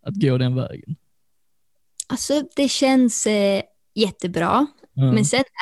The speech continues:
Speaker 2: är det ju såklart, man har ju mindre resurser.
Speaker 1: Mm.
Speaker 2: Eh, sen hade jag kunnat spara ihop en massa pengar om jag, <laughs> nu, nu är det lite svårt också för jag tjänar ju inte jätte, jätte, jättebra på det här yrket. Så,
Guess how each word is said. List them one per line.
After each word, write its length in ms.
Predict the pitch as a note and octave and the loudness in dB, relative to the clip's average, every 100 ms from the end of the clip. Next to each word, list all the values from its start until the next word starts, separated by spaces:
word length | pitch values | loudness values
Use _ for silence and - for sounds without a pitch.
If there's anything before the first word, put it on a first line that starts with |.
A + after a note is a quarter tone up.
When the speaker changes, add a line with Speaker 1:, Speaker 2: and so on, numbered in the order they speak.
| G3+ | 2
Speaker 2:
är 60 | A#3 | 2
det 80 | |
ju 80 | G3+ | 0
såklart, 560 | F#3 F#3+ G3 F#3 F#3+ - _ - | -2 -4 -2 -2 -2 -8 _ -4
man 160 | A3 | 0
har 80 | G3 | 2
ju 120 | A#3 | 4
mindre 520 | A3 G3+ G3 F#3+ G3 F#3 - | 4 4 2 0 -2 -2 -2
resurser. 800 | G#3 - E4 - - - G#3+ G#3+ - | -2 0 -2 -2 -6 -4 -2 -4 -2
Speaker 1:
Mm. 240 | C3 A2+ C#3+ - | 0 0 -4 -10
Speaker 2:
Eh, 800 | G3+ G3 F3 E3+ - - - - | -6 -4 -2 -2 -2 -2 -4 -4
sen 160 | - A#3 | 2 4
hade 140 | A3 | 4
jag 180 | A3 A#3+ | 2 2
kunnat 260 | B3+ G#3+ | 0 0
spara 240 | G#3 G#3+ G3 | -2 0 0
ihop 180 | F#3 G3 | 0 0
en 80 | |
massa 260 | F#3 F#3+ G3+ | -2 -2 -2
pengar 340 | - G3 G3 | -2 0 0
om 180 | G3 A3+ | 2 2
jag, 200 | B3 C4+ | 4 4
<laughs> 40 | B3 | 6
nu, 160 | C#4 | 4
nu 140 | A3+ C4 | 4 4
är 40 | |
det 100 | G#3+ | 4
lite 220 | G#3 A3 | 2 0
svårt 280 | G#3+ A3 G#3 | 0 0 0
också 260 | A3 G#3 A3+ | 0 0 0
för 120 | A3 | 0
jag 300 | G#3+ - A3 | -2 -2 -4
tjänar 360 | - G#3+ G#3+ G#3 | 0 -2 -2 -4
ju 60 | |
inte 160 | A3 A3+ | -2 -2
jätte, 300 | G#3 G#3 G#3+ | 0 0 0
jätte, 160 | G3+ | -2
jättebra 720 | G#3+ G#3+ G#3+ - C#4 D4 A3+ F#3+ | 0 -2 -4 -2 2 4 2 0
på 160 | - | -2
det 60 | G3 | -2
här 200 | B3 F#3 | -2 -2
yrket. 540 | F3+ F#3 G3 G3 - - | -2 -2 -4 -4 -10 -8
Så, 300 | G#3 D#3+ | -2 0